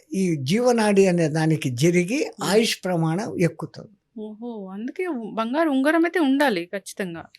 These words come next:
Speaker 1: మనము ఎప్పుడో ఒకసారి నీళ్లు చేయి కడుక్కుంటాం,
Speaker 2: మ్మ్.
Speaker 1: ఎప్పుడో సరే ఆ
Speaker 2: మ్మ్.
Speaker 1: రాపిడి జరుగుతుంది.
Speaker 2: మ్మ్.
Speaker 1: ఆ, ఆ తరంగాలు మన బడి అంతా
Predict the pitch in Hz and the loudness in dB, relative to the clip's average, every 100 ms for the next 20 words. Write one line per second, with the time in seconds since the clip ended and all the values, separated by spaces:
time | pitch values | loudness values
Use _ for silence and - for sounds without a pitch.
0 | _ 127 156 208 302 170 165 226 277 277 | _ -4 -2 -2 0 -2 -2 0 4 4
1 | 254 240 240 247 196 226 226 214 208 208 | 4 2 2 4 6 4 4 4 6 6
2 | 214 190 180 185 165 170 165 160 160 226 | 6 0 0 -4 -4 -2 -2 2 8 8
3 | 214 185 - 254 214 170 131 - - 160 | 8 6 4 4 2 0 -4 -10 -2 0
4 | 139 185 233 220 226 175 147 151 147 135 | 2 4 4 4 2 2 2 0 0 -4
5 | - 123 - 208 180 170 165 _ _ _ | -8 -12 -6 -6 -6 -10 -16 _ _ _
6 | _ _ _ _ _ _ _ _ _ _ | _ _ _ _ _ _ _ _ _ _
7 | _ _ _ _ _ _ _ _ - 180 | _ _ _ _ _ _ _ _ -6 -4
8 | 175 165 147 - _ - 190 214 208 208 | -2 0 -2 -4 _ -4 0 2 2 4
9 | 233 269 302 254 208 156 190 220 226 240 | 4 4 4 4 4 6 6 8 6 2
10 | 247 226 277 - | -4 -4 -6 -6